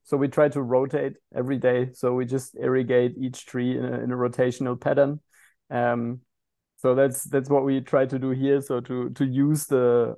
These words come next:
um, the flush as little as possible. Um, some people definitely prefer, uh, using a toilet, um, with a flush. So it's perfectly fine. It's perfectly understandable. Um, but then what you can also do, sometimes you can reduce the amount of water that is used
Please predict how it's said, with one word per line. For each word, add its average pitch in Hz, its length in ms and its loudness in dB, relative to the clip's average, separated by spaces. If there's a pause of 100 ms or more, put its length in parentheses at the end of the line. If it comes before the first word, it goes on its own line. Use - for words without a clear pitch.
(120)
um, 113 420 -8
the 120 100 -6
flush 123 440 -2 (180)
as 123 140 -2
little 127 200 2
as 123 100 2
possible. 143 600 2 (400)
Um, 117 340 -2 (140)
some 151 240 2
people 131 220 0
definitely 131 440 0
prefer, 131 600 2 (440)
uh, 123 360 -4
using 131 340 -2
a 123 40 -4
toilet, 127 520 0 (320)
um, 117 720 -4
with 127 220 -2
a 127 40 -8
flush. 117 340 -2
So 117 180 2
it's - 220 -2 (140)
perfectly 127 360 -2
fine. 120 280 -2
It's 117 80 -6
perfectly 123 280 -2
understandable. 135 760 4 (480)
Um, 135 380 6
but 147 140 4
then 165 160 6
what 160 160 4
you 165 60 -4
can 160 140 -2
also 170 260 2
do, 156 180 -2
sometimes 156 460 -2
you 139 100 -6
can 143 260 -4
reduce 147 560 0
the 135 120 0
amount 131 280 2
of 127 120 -6
water 127 340 2
that 120 140 -2
is 113 180 -8
used 127 420 -4